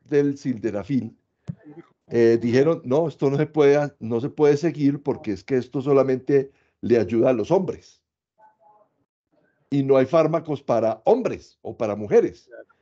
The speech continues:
Los fármacos son para la humanidad". Entonces, finalmente, Pfizer, que no tenía una, mm, a, línea de salud sexual y reproductiva, pues finalmente dijeron, "No, s-,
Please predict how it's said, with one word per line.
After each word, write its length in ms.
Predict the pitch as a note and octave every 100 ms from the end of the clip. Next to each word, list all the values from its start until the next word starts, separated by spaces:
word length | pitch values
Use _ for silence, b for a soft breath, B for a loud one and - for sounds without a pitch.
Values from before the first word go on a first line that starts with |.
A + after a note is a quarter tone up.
| _ _ _
Los 160 | G#2+
fármacos 440 | - A#2+ C#3+ D#3+ C#3+
son 160 | D3
para 180 | D3 F#3
la 120 | E3
humanidad". 580 | A#2 G2+ F#2+ F#2+ D3 A3 _
Entonces, 580 | A2+ - A2+ G#2+ B2+ -
finalmente, 720 | B2+ A#2 C#3 D3 C#3+ D#3 D3+ b b b b b -
Pfizer, 480 | B2+ A2 D3 D3 _ _
que 100 | D#3+
no 140 | A#2+
tenía 320 | A#2 C3+ C#3 C#3
una, 280 | C#3 C3 -
mm, 420 | A#2 A#2 A2+ A2 -
a, 320 | - A#2+ A2+ G#2+
línea 520 | G#2+ B2+ C#3 C#3+ C#3+
de 380 | C3 A2+ G2+ G2
salud 400 | - A2+ A2+ A#2
sexual 420 | C#3 C3+ D3+ C3+
y 60 | C#3
reproductiva, 720 | C#3 C#3+ D#3+ D3+ E3 C3+ B2 b b b b
pues 180 | - G#2+
finalmente 600 | - G#2 G#2 A2+ A#2 B2
dijeron, 380 | B2 G#2+ B2 A2+
"No, 160 | B2+ G#2
s-, 180 | -